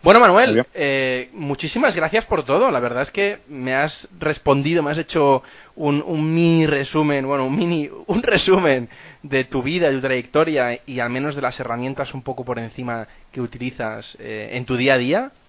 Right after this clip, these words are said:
Speaker 1: en tus productos financieros. Y eso es de agradecer porque una transparen-, una transparencia bastante grande y eso, como digo, es,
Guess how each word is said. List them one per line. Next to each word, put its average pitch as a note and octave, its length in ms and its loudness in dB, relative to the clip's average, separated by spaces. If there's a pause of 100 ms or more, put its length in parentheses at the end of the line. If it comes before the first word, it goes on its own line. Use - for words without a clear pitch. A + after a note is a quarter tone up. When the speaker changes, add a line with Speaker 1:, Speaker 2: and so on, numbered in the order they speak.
(120)
Speaker 1:
en A#2+ 100 -14
tus A#2 140 -12
productos A#2+ 320 -8
financieros. B2+ 640 -2 (440)
Y C3+ 320 0
eso C3+ 160 -2
es F#3 60 0
de A#3 40 4
agradecer F3 480 2
porque B2 320 0
una A#2+ 160 -2
transparen-, C#3+ 400 -4
una D3 140 -4
transparencia D#3 540 0
bastante C#3 840 0 (240)
grande C3+ 480 2
y G2 120 -6
eso, C#3 460 -6
como A#2 160 -8
digo, C3+ 260 -4
es, - 320 -8